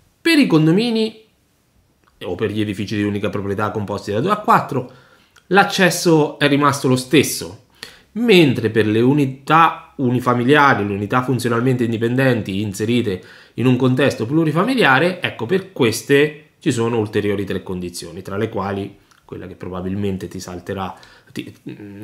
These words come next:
ti rimane più in mente, è quella dei quindicimila euro di reddito di riferimento. Quindi più difficile per le unifamiliari, mentre rimane invariato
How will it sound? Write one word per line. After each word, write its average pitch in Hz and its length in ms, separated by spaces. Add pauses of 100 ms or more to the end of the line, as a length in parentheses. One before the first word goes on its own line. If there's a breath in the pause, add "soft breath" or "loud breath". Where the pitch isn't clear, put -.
ti 107 100
rimane 104 360
più 131 120
in 117 100
mente, 104 280
è 92 80
quella 104 300
dei 101 120
quindicimila 101 800
euro 104 540 (300 loud breath)
di 107 400
reddito 92 500
di 90 140
riferimento. 82 720 (1120)
Quindi 85 260
più 131 140
difficile 120 840
per 92 140
le 98 80
unifamiliari, 101 1120
mentre 104 220
rimane 113 340
invariato 110 920